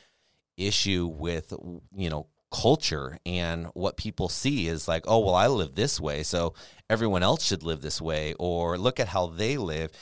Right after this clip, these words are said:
Everyone's looking at everyone around them and thinks because we're not all the same and we're not all doing it the same way and our lifestyle all looks the same, that there's something wrong. I'm like, at the end of the day, most people are living the way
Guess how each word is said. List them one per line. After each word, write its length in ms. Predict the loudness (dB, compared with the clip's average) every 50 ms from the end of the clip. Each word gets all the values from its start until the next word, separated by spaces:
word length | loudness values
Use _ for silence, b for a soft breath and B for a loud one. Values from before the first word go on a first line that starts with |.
| B B B B
Everyone's 360 | 2 2 4 4 2 2 0
looking 360 | 2 0 0 -2 -2 -4 -4 0
at 80 | 0
everyone 340 | 0 0 0 0 0 0 -2
around 380 | -2 0 0 2 2 2 0 0
them 160 | -2 -4 -4
and 120 | -6 -4
thinks 240 | -4 -4 -4 -4 -6
because 600 | -8 -10 -8 -2 0 2 2 2 0 -2 -6 -10 -10 _
we're 220 | -16 -6 0 0 2
not 240 | 4 2 2 2 2
all 200 | 0 2 2 2
the 80 | 0 -2
same 400 | -4 -4 -2 -2 -2 -2 -2 -2
and 100 | -2 0
we're 120 | 0 0
not 200 | 2 2 2 4
all 240 | 4 2 2 0 -4 _
doing 300 | -6 -4 -2 -2 -2 -2
it 80 | -2 -4
the 100 | -4 -6
same 320 | -2 -2 -2 -2 -2 -2
way 300 | -4 -4 -2 -2 0 0
and 160 | 0 -2 -4 -10 b b b b b b -2
our 120 | 0 0
lifestyle 560 | 0 0 0 0 0 -2 0 2 4 4 4 4 2
all 180 | 0 0 0 -2
looks 240 | -4 -4 -4 -6
the 100 | -8 -6
same, 360 | -4 -2 0 0 0 0 -2 -4 b b b b b b b b b _
that 160 | 0 0 2
there's 140 | 2 0 2
something 360 | 4 2 2 2 0 -2 -2
wrong. 500 | 0 0 2 2 2 2 0 -2 -6 -12 -14 _
I'm 160 | -4 -2 0
like, 220 | 2 2 0 0 -2 _ _ _ _ _ _ _ _ _ _ _ _ _ _ _ _ -18
at 60 | -4
the 140 | 0 0 0
end 80 | 0
of 80 | 0 -2
the 80 | -2
day, 480 | -4 -4 -4 -2 0 0 0 0 -2 -4 -8 _ _ _ _ _ _ _ _
most 440 | -6 -2 2 2 2 2 0 -2 -2
people 340 | -2 -4 -2 -2 2 4
are 100 | 4 4
living 320 | 4 2 0 0 0 -2 0
the 80 | -2
way 440 | 0 0 0 0 0 -2 -2 -4 -6